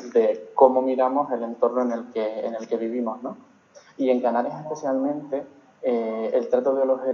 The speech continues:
de la geología a nivel de la educación es cada vez, eh, más nefasto.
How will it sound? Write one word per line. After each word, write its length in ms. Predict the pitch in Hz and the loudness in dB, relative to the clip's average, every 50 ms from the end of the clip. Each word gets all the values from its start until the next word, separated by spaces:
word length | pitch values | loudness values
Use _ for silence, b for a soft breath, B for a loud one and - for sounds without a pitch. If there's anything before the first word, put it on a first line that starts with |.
| - 131 | 0 2
de 100 | 131 120 | 4 4
la 80 | 117 | 4
geología 600 | 113 120 120 113 110 110 - 139 147 147 135 131 123 | 4 2 0 0 0 -2 -2 -2 -2 0 0 0 0
a 40 | 120 | -2
nivel 280 | 117 113 113 117 117 | -2 -2 -2 -2 -2
de 60 | 120 | 0
la 80 | 120 123 | 0 2
educación 380 | 123 127 123 123 120 - 123 135 | 0 2 0 0 -2 0 -2 -4
es 80 | 135 127 | -2 0
cada 180 | 123 120 117 117 | 2 2 4 4
vez, 220 | 117 123 131 143 - - - | 4 2 2 0 -2 -8 -6
eh, 180 | 123 117 117 117 | -4 -4 -2 0
más 220 | 117 117 113 - | 0 -2 -2 -2
nefasto. 540 | 120 - - - 160 - - - - - - | -6 0 4 4 4 4 2 -6 -6 -6 -6